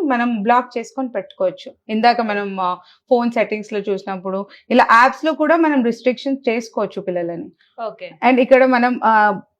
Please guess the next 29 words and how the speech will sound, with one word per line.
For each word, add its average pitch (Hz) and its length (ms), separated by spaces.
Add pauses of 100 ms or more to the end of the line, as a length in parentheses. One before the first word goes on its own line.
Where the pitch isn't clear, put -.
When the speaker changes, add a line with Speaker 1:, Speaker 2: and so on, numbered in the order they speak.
Speaker 1:
మనల్ని 240 420
ఎవరు 233 240
మెన్షన్ 226 560
చేయొచ్చు, 214 420
చేయొద్దు, 208 640
మన 202 220
టైటిల్, 202 560
వీడియో 196 300
డిస్క్రిప్షన్, 196 520
ఎక్కడైనా, 226 600 (120)
కామెంట్స్‌లో 208 480
అయినా, 202 160
పోస్ట్‌లో 202 460
అయినా. 196 340 (320)
నేను 233 180
చెప్పాను 269 280
కదా, 262 140
పిల్లలకి 226 480
చాలా 214 300
ఎఫెక్ట్ 240 360
అవుతున్నాయి 180 540 (180)
ఈ 214 100
Speaker 2:
Done. 196 120
Speaker 1:
వర్డ్స్. 185 360 (320)
So, 240 60
అవన్నీ 220 320
ఆపుకోవచ్చు. 208 640 (160)
And 254 120
in 233 140